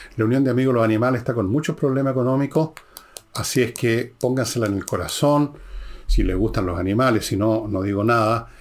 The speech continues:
y pónganse en contacto con la Unión de Amigos de los Animales, encuentran eso fácilmente en la internet, y háganse socios, si es pos-, eso es lo mejor, pero si no quieren hacerse socios, pidan los datos de su cuenta corriente para mandarles unos pesos,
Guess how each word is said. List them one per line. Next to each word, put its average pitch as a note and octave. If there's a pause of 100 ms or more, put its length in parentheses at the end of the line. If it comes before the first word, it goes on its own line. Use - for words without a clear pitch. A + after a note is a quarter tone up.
(240)
y A2+
pónganse A2+
en G#2+
contacto A#2
con G#2+
la G2+
Unión A2
de A2
Amigos A2
de -
los G#2
Animales, G#2
encuentran G#2
eso -
fácilmente G2+
en F#2
la F2+
internet, G#2+ (680)
y G#2+
háganse G2+
socios, - (400)
si -
es -
pos-, -
eso -
es G#2+
lo G2
mejor, C3+
pero G#2
si -
no D3
quieren C#3+
hacerse -
socios, - (520)
pidan B2 (100)
los G2
datos A#2+
de G2+
su G#2+
cuenta B2
corriente A#2 (380)
para G2+
mandarles G2
unos G2+
pesos, A2